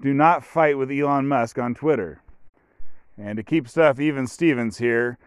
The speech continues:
so the bad thing that Elon Musk may have done, but I, I, I wanna hear more about it. I bet there's more to it, and he didn't do something bad, but I don't know, was that someone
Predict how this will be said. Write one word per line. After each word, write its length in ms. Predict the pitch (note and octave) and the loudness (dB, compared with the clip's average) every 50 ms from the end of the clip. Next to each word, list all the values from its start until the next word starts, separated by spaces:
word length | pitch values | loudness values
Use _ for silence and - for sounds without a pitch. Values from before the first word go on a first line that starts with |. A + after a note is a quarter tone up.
| _ _ _ | _ _ _
so 140 | _ - C3+ | _ -10 -6
the 100 | B2 B2 | -4 -2
bad 300 | A2 D#3+ E3+ F#3+ G3 E3 | 4 6 6 6 6 4
thing 160 | D#3+ F#3 F#3 | 2 -2 -2
that 140 | F3 D#3 C#3+ | -2 -4 -2
Elon 300 | D3 D#3+ D#3+ D#3 D3+ D#3 | 0 2 2 2 2 0
Musk 420 | D#3+ D#3+ D3+ C#3 - - - - - _ _ - | 0 0 0 0 -2 -6 -20 -20 -20 _ _ -14
may 300 | G#2 G#2+ A#2+ D3 E3+ F3+ | -10 -6 -2 0 2 2
have 200 | F3 E3+ C#3+ B2+ | 2 0 -2 -2
done, 320 | A2+ D#3 F3+ D#3 C3 A#2+ A#2 | -4 -2 0 0 0 -2 -2
but 80 | A#2 | -2
I, 420 | A#2+ B2 A#2+ A2 B2 A2+ C3 C#3+ D#3 | -2 -2 -2 -4 -4 -2 -2 -2 -2
I, 220 | - _ - C3+ | -2 _ -4 0
I 20 | C#3+ | 2
wanna 200 | D#3 E3 D3+ C3 | 2 2 0 0
hear 140 | C#3 C#3 A#2+ | -2 -2 0
more 240 | A#2 A2+ A#2+ A#2+ | 2 2 4 2
about 260 | A2+ G2 A2+ A2 G#2+ A2 | 2 4 2 2 2 2
it. 80 | A2+ - | -2 -6
I 80 | - G#2 | -8 -8
bet 240 | G#2 G2+ C#3+ D#3+ - | -4 0 0 0 0
there's 200 | D3+ C3+ A#2+ A2+ | 0 -2 -2 0
more 200 | B2+ B2+ B2+ B2 | 2 2 2 2
to 260 | - - E3 E3 D#3 | 0 0 2 2 2
it, 100 | D3+ C3+ | 2 2
and 80 | A#2+ A2+ | -2 -6
he 80 | A2+ | -8
didn't 380 | A2 A2 A2 G#2 D3+ D#3+ C3+ A#2+ | -8 -10 -8 -6 -4 -4 -4 -2
do 320 | A#2 A2+ A2 G#2+ G#2 F#2+ F2+ - - _ | -2 -2 -2 -4 -6 -12 -16 -20 -20 _
something 260 | - A#2 A2 G#2 G#2 | -10 -8 -6 -6 -2
bad, 340 | A2 A2 A2 G#2+ A2+ G#2 F2+ | 0 0 2 0 0 -2 -4
but 120 | G2 F#2 | -10 -8
I 140 | F#2 G2 G#2+ | -6 -4 -4
don't 140 | B2 C3+ C3+ | -2 -2 -2
know, 260 | C3 A#2+ A#2 A2 G#2 - _ _ _ _ _ _ _ _ _ _ _ _ _ _ _ _ _ - | -4 -4 -4 -6 -8 -10 _ _ _ _ _ _ _ _ _ _ _ _ _ _ _ _ _ -6
was 300 | - A#2 A2+ A2 G#2 F#2+ | 0 0 2 2 0 0
that 320 | A2+ A2+ A2 G#2+ G#2+ - - | 0 0 0 0 -2 -6 -6
someone 500 | - C#3+ C#3+ C#3+ C#3+ C#3+ C3+ C3 B2+ | -2 -2 0 2 2 2 2 0 -2